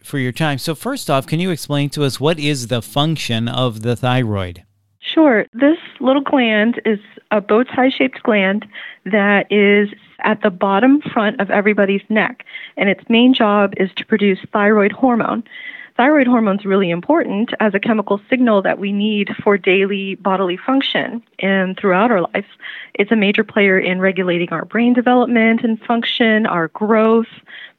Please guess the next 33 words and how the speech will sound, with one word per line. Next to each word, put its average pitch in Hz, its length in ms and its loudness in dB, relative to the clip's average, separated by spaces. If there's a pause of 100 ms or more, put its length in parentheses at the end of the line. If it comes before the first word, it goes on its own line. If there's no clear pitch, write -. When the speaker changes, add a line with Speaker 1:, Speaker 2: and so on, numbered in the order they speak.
Speaker 2:
pubertal 240 500 2
development, 214 720 2 (220)
metabolism, 214 1160 0 (340)
which 214 220 0
means 196 280 -2
the 202 80 0
way 190 180 4
we 190 420 -2 (140)
use 190 320 -2
the 202 80 -2
food 220 240 -2
that 190 160 0
we 175 80 -2
eat 185 300 -6
and 185 100 -6
turn 202 220 -2
it 190 100 0
into 180 220 -2
energy 190 340 -2
for 180 160 -4
growing 180 400 -4
and 160 140 -10
doing 185 260 -8
things. 175 300 -10 (720)
Speaker 1:
So 147 300 -2
if 127 100 -8
the 135 100 -4
thyroid 143 680 0
is 123 200 -6
off 123 400 -2
or 120 60 -4
not 117 340 -6
producing 117 760 -6